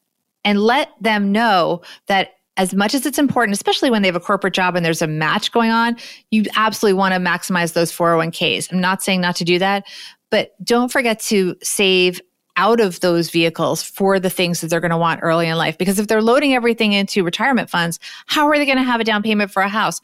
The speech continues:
How, I mean, you can take some money out of a Roth I R A, some, but really probably not enough. And you wanna have them have money for those short-term goals so they can live their life along the way,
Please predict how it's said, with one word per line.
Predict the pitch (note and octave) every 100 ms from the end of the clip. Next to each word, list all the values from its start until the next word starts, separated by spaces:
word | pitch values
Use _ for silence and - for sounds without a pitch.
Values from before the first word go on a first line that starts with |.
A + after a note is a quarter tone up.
| - -
How, | - A#3+
I | A3
mean, | A3+
you | A3+
can | A#3+
take | A#3 B3
some | - A#3 G3+
money | F3+ D#3 C#3
out | E3+ D#3+
of |
a | D#3+
Roth | D3+ D#3+
I | C3
R | G#2+
A, | C#3
some, | - G3+ D3+
but | G3 - - -
really | C#4+ A3
probably | F#3+ F3+ F3
not | E3 D#3
enough. | D3+ - - - - - - -
And | G3+ G3 F3 - _ _
you | G#3+ A3
wanna | G#3+ A#3 A#3+
have | G#3+ G#3 F#3
them | F#3 F3
have | F3+ F3
money | F3+ F3+ E3+
for | - E3+
those | E3 E3
short-term | - G3 - - E3+
goals | E3+ D#3 D#3
so | -
they | E3 D#3+
can | F3
live | E3 F3 E3
their | E3
life | D#3+ D#3+ -
along | E3 D#3+ D#3+ E3
the | D#3+
way, | D#3+ D3+ D#3+